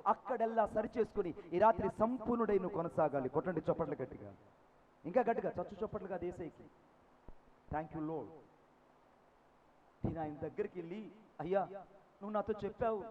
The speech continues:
తిరుగుబాటు అని, నేను తిరుగుబాటుని సరి చేసుకుంటాను, దయచేసి కూర్చో అయ్యా, దయచేసి కూర్చో అయ్యా" అంటే ఆయన అంటున్నాడు, "No, నేను కూర్చోను." "అదేంటయ్యా,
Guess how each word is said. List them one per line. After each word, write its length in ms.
తిరుగుబాటు 460
అని, 200
నేను 120
తిరుగుబాటుని 580
సరి 220
చేసుకుంటాను, 500
దయచేసి 380
కూర్చో 320
అయ్యా, 200
దయచేసి 420
కూర్చో 300
అయ్యా" 160
అంటే 400
ఆయన 120
అంటున్నాడు, 420
"No, 480
నేను 180
కూర్చోను." 600
"అదేంటయ్యా, 720